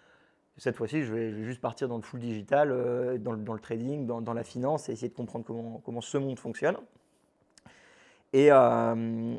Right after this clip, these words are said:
et après, au fur et à mesure que je, je rentrais dans ce monde, euh, j'ai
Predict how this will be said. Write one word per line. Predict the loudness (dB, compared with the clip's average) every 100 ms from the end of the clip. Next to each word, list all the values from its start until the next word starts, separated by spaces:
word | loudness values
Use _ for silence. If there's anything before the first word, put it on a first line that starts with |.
| -8
et | -4 -2
après, | 0 2
au | 2
fur | 4 6
et | 6
à |
mesure | 2 -4 -6
que | -4
je, | -4 -2 -4
je | -4 -4
rentrais | -2 -2 -2 -2
dans | -2
ce | -6 -6
monde, | -4 -2 0 0 0 -12 -20 _ _ 4
euh, | 6 6 4
j'ai | 0 -2 -4